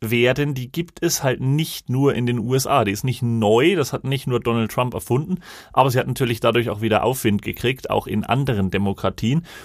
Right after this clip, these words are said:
Unter anderem in Deutschland gibt's auch immer wieder die Behauptung, äh, dass Wahlen nicht mit rechten Dingen zugingen.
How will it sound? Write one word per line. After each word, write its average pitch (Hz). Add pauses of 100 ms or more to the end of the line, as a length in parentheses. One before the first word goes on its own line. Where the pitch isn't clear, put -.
(140)
Unter 190
anderem 139
in 127
Deutschland 131
gibt's -
auch 127
immer 139
wieder 123
die 117
Behauptung, 131
äh, 113
dass 113
Wahlen 127
nicht -
mit 127
rechten 127
Dingen 185
zugingen. 110